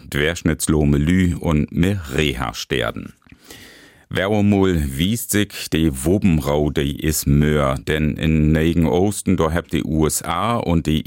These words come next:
Iran Wärme nei obnanne Schoden.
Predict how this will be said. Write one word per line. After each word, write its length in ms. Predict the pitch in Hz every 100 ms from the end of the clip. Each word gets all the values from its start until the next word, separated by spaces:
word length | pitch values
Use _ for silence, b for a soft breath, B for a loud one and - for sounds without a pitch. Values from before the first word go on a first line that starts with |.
| 71
Iran 540 | 76 82 85 92 71
Wärme 380 | 78 87 98 101
nei 340 | 80 82 90 -
obnanne 540 | 78 80 78 73 90
Schoden. 520 | - 160 117 80 67